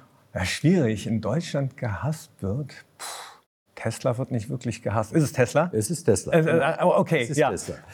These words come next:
Speaker 2: Äh,
Speaker 1: War mein erster Gedanke.
Speaker 2: das könnte man viel darüber erzählen. Es wird nicht verstanden, wie batterieelektrische Mobilität überhaupt wirklich funktioniert. Es wird immer noch geglaubt, das sind, die machen halt die schlechten Emissionen und die Verbrenner machen die guten <laughs> Emissionen. Also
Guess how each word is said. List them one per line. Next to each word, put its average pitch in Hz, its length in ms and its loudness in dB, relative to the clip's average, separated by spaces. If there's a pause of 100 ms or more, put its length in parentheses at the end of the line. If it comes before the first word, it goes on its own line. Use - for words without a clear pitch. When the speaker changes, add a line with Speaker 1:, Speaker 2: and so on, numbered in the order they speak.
(260)
Speaker 2:
Äh, - 40 2
Speaker 1:
War 98 440 6
mein 147 160 2
erster 139 260 0
Gedanke. 117 320 -2
Speaker 2:
das - 240 2
könnte 147 380 4
man 101 480 4 (100)
viel 123 260 6
darüber 87 640 2
erzählen. 98 480 0 (360)
Es 113 160 0
wird 131 200 4
nicht 156 240 2
verstanden, 98 680 2
wie 92 120 2
batterieelektrische 82 760 0
Mobilität 76 560 -2
überhaupt 73 480 0
wirklich 92 400 4
funktioniert. - 1000 -4
Es - 160 -10
wird 80 160 -6
immer 92 200 4
noch 82 240 0 (160)
geglaubt, 78 380 2
das 76 120 -2
sind, 73 240 -8
die - 80 -4
machen 78 240 0
halt 73 140 0
die 76 80 -10
schlechten 101 320 0
Emissionen 98 500 2 (160)
und 110 60 2
die 101 60 6
Verbrenner 90 360 2
machen 87 220 2
die 101 80 2
guten 113 300 4
<laughs> - 100 -6
Emissionen. 98 400 0
Also 104 200 4